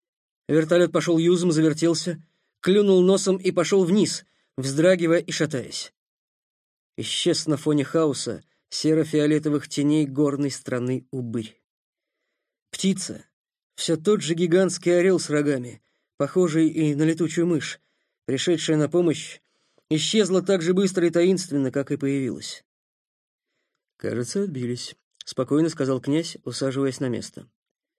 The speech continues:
«А вас кто-то хранит, посланник. Эта птица давно следует за нами, и я таких в нашей стране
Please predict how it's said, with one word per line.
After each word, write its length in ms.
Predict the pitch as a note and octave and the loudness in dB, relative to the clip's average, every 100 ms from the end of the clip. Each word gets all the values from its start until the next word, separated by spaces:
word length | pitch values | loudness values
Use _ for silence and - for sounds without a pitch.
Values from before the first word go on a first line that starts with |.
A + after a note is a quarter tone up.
| _ _ _ _ _ _ - | _ _ _ _ _ _ -10
«А 140 | G#2 | -6
вас 300 | G#2+ B2+ D#3 | -2 -4 -4
кто-то 300 | - E3+ F3+ | -6 -8 -6
хранит, 400 | F#3 G3+ D3+ C3 | -6 -4 -2 -4
посланник. 680 | F#3 F#3 - - - - _ _ _ _ _ _ _ _ - | -6 -8 -10 -12 -14 -18 _ _ _ _ _ _ _ _ -12
Эта 220 | - B2 | -10 -8
птица 400 | A2+ D3+ D#3 D#3+ | -6 -6 -4 -2
давно 320 | D3+ D3 D#3 | 0 0 0
следует 380 | F#3 G#3 C#3 A#2+ | -2 -4 -4 -4
за 100 | A#2 | -6
нами, 380 | G#2+ G2+ D2+ - _ _ _ _ _ | -6 -6 -10 -16 _ _ _ _ _
и 100 | - | -8
я 260 | A#2 A#2+ C#3 | -6 -4 -4
таких 400 | E3+ E3 F#3+ F#3 | -4 -4 -6 -4
в 40 | |
нашей 260 | C3+ B2+ C3 | -4 -4 -8
стране 640 | - C3 B2 A#2+ A#2 A#2+ | -10 -8 -6 -6 -6 -10